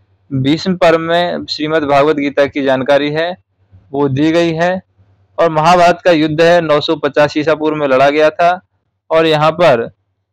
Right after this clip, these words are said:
अठारह दिनों तक महाभारत का युद्ध चला था। और यह विश्व का सबसे बड़ा महाकाव्य है, महाभारत जो है विश्व का सबसे बड़ा महाकाव्य है और इसे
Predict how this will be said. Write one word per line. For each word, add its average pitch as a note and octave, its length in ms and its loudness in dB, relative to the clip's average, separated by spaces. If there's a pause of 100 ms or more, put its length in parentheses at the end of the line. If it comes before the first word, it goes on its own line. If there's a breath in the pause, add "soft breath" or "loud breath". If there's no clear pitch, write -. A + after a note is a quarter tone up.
(180)
अठारह F3 380 2
दिनों F3 240 0
तक E3+ 180 0
महाभारत D#3 340 2
का D3+ 60 2
युद्ध C#3 260 -2
चला D3+ 280 0
था। E3+ 280 2 (760)
और D3+ 240 0 (1000)
यह E3+ 200 4
विश्व F3+ 320 -2
का F#3 140 2
सबसे E3+ 340 -2
बड़ा E3 200 4
महाकाव्य D3+ 560 2
है, E3+ 160 0
महाभारत D#3 460 2
जो D#3 180 -4
है E3+ 120 0
विश्व C#3 280 -10
का D3 100 -2
सबसे D3 240 -8
बड़ा C#3+ 120 0
महाकाव्य D3 480 -2
है E3 220 0 (560)
और D#3 120 -4
इसे F3+ 260 -2